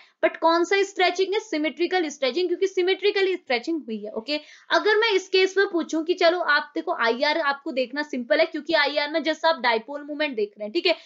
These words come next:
पोलराइजेबिलिटी वगैरह नहीं देख रहे, तो पहले आप आईआर के रिस्पेक्ट पर बताइए कि ये जो वाइब्रेशन है कौन सा, सिमेट्रिकली स्ट्रेचिंग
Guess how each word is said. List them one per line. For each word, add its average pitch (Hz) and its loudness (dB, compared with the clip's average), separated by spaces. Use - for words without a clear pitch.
पोलराइजेबिलिटी 370 4
वगैरह 311 2
नहीं 311 -6
देख 269 -4
रहे, 311 2
तो 381 -2
पहले 339 4
आप 349 0
आईआर 277 0
के 330 -8
रिस्पेक्ट 285 -8
पर 311 2
बताइए 233 -2
कि 349 6
ये 339 4
जो 415 4
वाइब्रेशन 311 0
है 262 -4
कौन 277 -4
सा, 349 2
सिमेट्रिकली 294 0
स्ट्रेचिंग 277 0